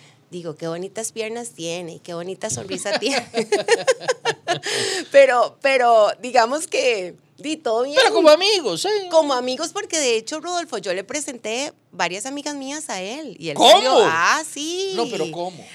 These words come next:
Speaker 1: Ah, sí, sí, sí, sí, porque éramos mejores amigos. Le
Speaker 2: ¿Y él
Speaker 1: presen-
Speaker 2: qué decía?
Speaker 1: Di, to-, él sabía mis tragedias sentimentales porque, di, a mí, a mí no me fue muy bien anteriormente, digamos, di, tuve mis episodios ahí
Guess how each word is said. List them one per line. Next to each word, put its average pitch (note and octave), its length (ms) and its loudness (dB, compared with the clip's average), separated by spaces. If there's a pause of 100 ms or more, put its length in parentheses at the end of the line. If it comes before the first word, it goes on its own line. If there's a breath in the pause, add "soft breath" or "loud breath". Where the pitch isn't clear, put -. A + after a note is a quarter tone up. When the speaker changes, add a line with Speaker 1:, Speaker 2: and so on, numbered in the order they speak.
Speaker 1:
Ah, F#3 200 0
sí, F#3+ 300 -14
sí, C4 160 -12
sí, C4+ 160 -10
sí, D#4 280 -4
porque G#4+ 260 -4
éramos C#4 280 -4
mejores C4+ 420 -6
amigos. D#4 720 -8 (360 loud breath)
Le G#3+ 120 -2
Speaker 2:
¿Y B3 60 4
él C4+ 100 4
Speaker 1:
presen- D#4 40 -2
Speaker 2:
qué D4+ 120 6 (100)
decía? C#4+ 540 0 (220)
Speaker 1:
Di, F#3 260 -6 (200)
to-, - 240 -4
él G#3 180 2
sabía E4 460 2
mis E4 380 -4
tragedias A3 680 0
sentimentales F3+ 800 -2
porque, D3 440 -10 (460 soft breath)
di, G#3+ 160 -4
a E3+ 100 -2
mí, F3+ 260 -6
a F#3+ 140 -2
mí F#3+ 120 -2
no G3+ 80 -6
me C4+ 120 -10
fue G#3+ 160 -8
muy A3+ 200 -8
bien F#3 300 -12
anteriormente, D3+ 840 -10 (160)
digamos, E3+ 360 -18
di, B3+ 220 -14 (120)
tuve G#3+ 220 -2
mis C4+ 200 -6
episodios F#3+ 560 -6
ahí F#3 240 -10